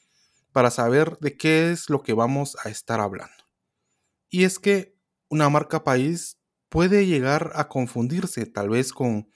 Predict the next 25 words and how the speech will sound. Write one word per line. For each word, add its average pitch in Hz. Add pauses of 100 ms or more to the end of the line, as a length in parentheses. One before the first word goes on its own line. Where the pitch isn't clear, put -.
(280)
alguna 113
marca 117
de 101
origen, 117
algún 107
tipo 120
de 107
certificado 131
o 165
algo 185
similar. 120 (1900)
Pero 151
en 120
este 127
caso, 185 (540)
una 202
marca 196
país 165
específicamente 170 (440)
es 165
una 185
estrategia 170
para 123
estar 151
capitalizando 143